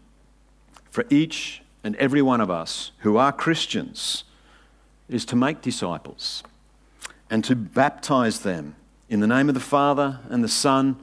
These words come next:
and the Holy Spirit. Get them to believe, then baptize them. Again, no delay.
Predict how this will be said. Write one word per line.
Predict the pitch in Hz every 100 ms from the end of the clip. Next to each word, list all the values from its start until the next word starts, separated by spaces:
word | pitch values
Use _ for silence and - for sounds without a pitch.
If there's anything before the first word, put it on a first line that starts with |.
| - -
and | 117
the | 101
Holy | 139 120
Spirit. | - - 135 87 85 - _ _ _ _ _ _ _ _ _
Get | 139 143
them | 139
to | 139
believe, | 131 139 139 117 - - - -
then | 127
baptize | 117 127 - 131 113 101
them. | 85 73 - _ _ -
Again, | 101 120 131 87 - - _
no | 101 113
delay. | 117 113 123 120 87